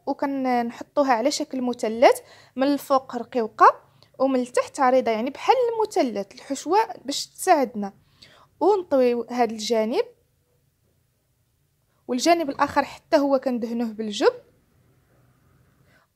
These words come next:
وكنطويوه على الجانب الاخر.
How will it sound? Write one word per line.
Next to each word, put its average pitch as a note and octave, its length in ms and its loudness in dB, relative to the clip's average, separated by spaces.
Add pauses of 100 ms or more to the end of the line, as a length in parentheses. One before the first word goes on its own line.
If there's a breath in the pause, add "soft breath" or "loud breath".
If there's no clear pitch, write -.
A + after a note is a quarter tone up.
(160)
وكنطويوه C#4 760 6 (280)
على C4+ 180 4
الجانب B3+ 540 2
الاخر. D4+ 680 2